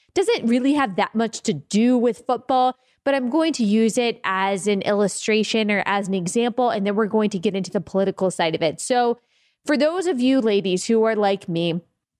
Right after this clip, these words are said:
don't know a lot about the N F L, only know of Tom Brady because in high school you thought he was hot, uh,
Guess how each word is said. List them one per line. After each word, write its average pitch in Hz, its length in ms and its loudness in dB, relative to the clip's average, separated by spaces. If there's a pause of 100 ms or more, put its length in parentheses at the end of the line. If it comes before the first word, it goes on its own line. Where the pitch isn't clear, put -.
(340)
don't 247 260 0
know 247 180 2
a 214 60 2
lot 208 260 2
about 196 280 -2
the 196 120 0
N 202 120 0
F 190 240 -2
L, 196 500 2 (340)
only 262 380 2
know 247 220 2
of 233 100 -2
Tom 233 240 0
Brady 220 300 2
because 220 260 -2
in 220 60 0
high 220 220 0
school 220 280 0
you 196 140 0
thought 220 240 -2
he 220 180 2
was 196 160 2
hot, 220 640 0 (540)
uh, 214 640 2